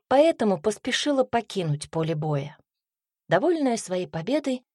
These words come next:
я снова повернулась в сторону торгового центра и опять остановилась. Позади раздалось жалобное мяуканье. Сердце начало обливаться кровью.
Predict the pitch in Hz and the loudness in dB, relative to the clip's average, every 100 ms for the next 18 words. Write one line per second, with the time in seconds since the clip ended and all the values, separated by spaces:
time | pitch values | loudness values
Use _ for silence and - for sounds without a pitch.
0 | _ - 202 - 311 294 254 254 254 262 | _ -2 0 0 -2 2 2 2 2 2
1 | 320 262 - - 254 269 240 220 226 220 | 0 -2 -6 -6 0 0 0 0 0 2
2 | 240 233 233 226 - 320 285 196 180 175 | 2 2 0 -4 2 2 2 0 -4 -8
3 | _ _ _ _ - 208 214 254 254 247 | _ _ _ _ -6 -4 -2 -4 -2 -6
4 | - 233 247 220 160 131 - - _ _ | -4 -4 -4 -6 -8 -8 -12 -16 _ _
5 | _ _ _ _ _ _ - 196 220 214 | _ _ _ _ _ _ -8 0 2 2
6 | 269 269 226 180 214 226 220 196 247 240 | 0 2 0 2 2 2 -2 0 0 0
7 | 220 240 233 240 240 254 247 202 170 156 | -2 -2 0 0 2 0 0 -2 -2 -8
8 | 160 _ _ _ _ _ - 262 269 214 | -10 _ _ _ _ _ -8 -2 -2 0
9 | 220 226 240 - 220 208 - 202 220 214 | -2 0 -2 0 0 0 0 -2 -2 0
10 | 233 - 208 - 208 233 254 220 170 165 | -2 -2 -4 0 0 0 -4 -6 -10 -14